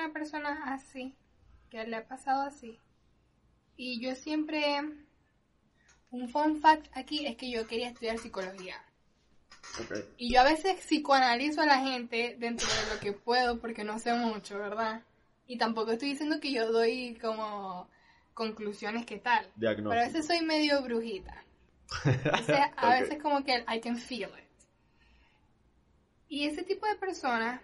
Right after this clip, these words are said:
Speaker 1: como te digo, yo digo, no está mal, pero sí, sí considero que deberían de buscarse a ellos mismos primero antes de buscar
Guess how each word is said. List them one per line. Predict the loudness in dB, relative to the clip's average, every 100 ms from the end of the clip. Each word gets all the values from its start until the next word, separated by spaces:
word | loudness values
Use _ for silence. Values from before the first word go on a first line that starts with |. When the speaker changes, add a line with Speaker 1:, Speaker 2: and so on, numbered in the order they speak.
| -16 -10
Speaker 1:
como | -6 -4
te | -4
digo, | -2 -2
yo | -2 0
digo, | 0 0
no | -2
está | -4 0
mal, | 4 4 4 -2 -14 -20 -20 _ _ _
pero | -2 -2
sí, | -4 -8
sí | -8 -10 -6
considero | -6 -4 -2 -2 -2
que |
deberían | -2 -2 -2 -4
de | -4 -4
buscarse | -6 -8 0 2 2 -2 -8 -6 -4 -2 -4 -8 -18 -20 -10
a | -6
ellos | -4 -4
mismos | -8 -10 -14
primero | -12 -10 -10 -12
antes | -14 -12
de | -8
buscar | -8 -8 -8 -2 -2 -2